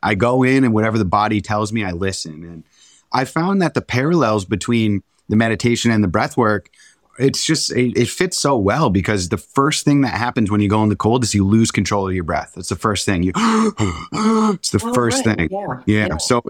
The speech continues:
Speaker 2: Right.
Speaker 1: so you, you spend the first ninety seconds or so regaining control of the breath. Then the meditation kicks in because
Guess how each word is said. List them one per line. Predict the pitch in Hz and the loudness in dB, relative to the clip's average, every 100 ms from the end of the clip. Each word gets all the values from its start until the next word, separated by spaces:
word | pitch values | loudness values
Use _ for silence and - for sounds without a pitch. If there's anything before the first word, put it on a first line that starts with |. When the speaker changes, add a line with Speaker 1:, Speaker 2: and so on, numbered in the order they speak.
| - | -10
Speaker 2:
Right. | - | -6
Speaker 1:
so | 117 113 107 | -2 0 0
you, | 113 113 - | 0 -2 0
you | 120 107 | -2 0
spend | - 127 135 147 | -2 -2 0 0
the | 120 | 0
first | - 131 135 - - _ _ _ _ - | -2 0 0 -2 -8 _ _ _ _ -2
ninety | 107 131 139 120 | 0 2 0 0
seconds | 151 160 139 113 | -2 -2 -2 0
or | 104 | 0
so | 110 104 | 2 0
regaining | 95 90 120 127 113 120 117 | 0 2 4 2 2 2 2
control | 104 101 - 104 101 | 0 -2 0 0 0
of | 80 | -2
the | 85 | -2
breath. | 131 123 - _ _ _ - | 0 0 -4 _ _ _ -6
Then | 101 120 196 165 | 0 2 4 4
the | |
meditation | 131 117 90 151 175 117 | 4 2 0 0 2 0
kicks | 101 107 - | 2 0 2
in | 107 95 | 2 2
because | 98 110 104 | 2 0 -2